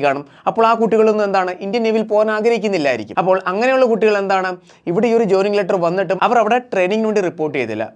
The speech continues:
അപ്പോൾ അവിടെ സീറ്റ് അവിടെ എന്താണ് കാലിയായിരിക്കുകയാണ്. അപ്പോൾ ആ സീറ്റ് എന്താണ് ഇനി അവിടെ ഫിൽ ചെയ്യണം. അതിനുവേണ്ടി ഇന്ത്യൻ നേവി എന്താണ് ഇനി നെക്സ്റ്റ് സ്റ്റെപ്പ് എടുത്തിരിക്കുന്നത്? ഇന്ത്യൻ നേവി ഇപ്പോൾ സെക്കൻഡ് മെറിറ്റ് ലിസ്റ്റ് ഔട്ട് ചെയ്തിരിക്കുകയാണ്. സെക്കൻഡ് മെറിറ്റ് ലിസ്റ്റിൻ്റെ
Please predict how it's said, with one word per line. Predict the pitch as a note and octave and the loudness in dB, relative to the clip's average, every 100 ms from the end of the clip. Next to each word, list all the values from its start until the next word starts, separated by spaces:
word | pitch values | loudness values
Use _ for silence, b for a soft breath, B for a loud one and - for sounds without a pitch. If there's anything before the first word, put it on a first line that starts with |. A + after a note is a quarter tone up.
| - | -6
അപ്പോൾ | E3 A#3 G#3+ | -2 0 2
അവിടെ | G#3+ A#3+ B B - | 0 -4 B B -8
സീറ്റ് | A3+ A#3 - | -4 -2 0
അവിടെ | G#3 G3 | 0 0
എന്താണ് | F#3 E3+ D#3 - | 0 -2 -6 -4
കാലിയായിരിക്കുകയാണ്. | D#3 D#3 D#3+ B2+ B2+ B2+ A#2 G#2 G#2+ b b E3 | -2 0 0 0 -2 -4 -6 -8 -10 b b -4
അപ്പോൾ | G3+ G#3 | 2 2
ആ | A3 | 2
സീറ്റ് | A#3 B3+ A#3+ | 2 0 0
എന്താണ് | G#3 F#3+ | 0 0
ഇനി | F#3 F3+ | -2 0
അവിടെ | F#3+ G#3 | -2 -2
ഫിൽ | A#3 A#3+ A3+ | -4 -2 2
ചെയ്യണം. | D#3+ A#2 A2+ b b D#3 | 0 -2 -10 b b -4
അതിനുവേണ്ടി | G#3+ A3+ A3 G#3+ | 0 0 0 0
ഇന്ത്യൻ | A3 A3 | 0 2
നേവി | A3 G#3+ | 2 2
എന്താണ് | G3 A3+ G#3+ | 2 0 0
ഇനി | G3+ F#3+ | -2 -4
നെക്സ്റ്റ് | F3 E3+ - A3+ | -4 -6 -10 -10
സ്റ്റെപ്പ് | - F3 E3+ | -2 -2 0
എടുത്തിരിക്കുന്നത്? | F3 E3+ D#3+ D#3+ D#3+ D#3+ - - | -4 -4 -4 -6 -4 -4 -4 -6
ഇന്ത്യൻ | F3+ A#3 G#3+ | 0 2 2
നേവി | G3 F3+ | 2 0
ഇപ്പോൾ | C#3 G3 F3 | 0 -6 -4
സെക്കൻഡ് | F#3+ F#3 B3 B3 | -6 -2 -2 -2
മെറിറ്റ് | F#3+ F3+ | -2 -2
ലിസ്റ്റ് | F3 F3 C#3+ | -4 -2 -2
ഔട്ട് | C#3+ D3+ | -2 -4
ചെയ്തിരിക്കുകയാണ്. | C#3 B2 A2+ A#2 A2+ A#2 B B - | -4 -4 -4 -4 -4 -10 B B -2
സെക്കൻഡ് | F#3 B3 B3 | 0 2 2
മെറിറ്റ് | A3+ G3+ | 2 2
ലിസ്റ്റിൻ്റെ | G3+ F#3+ G3+ | 0 0 -2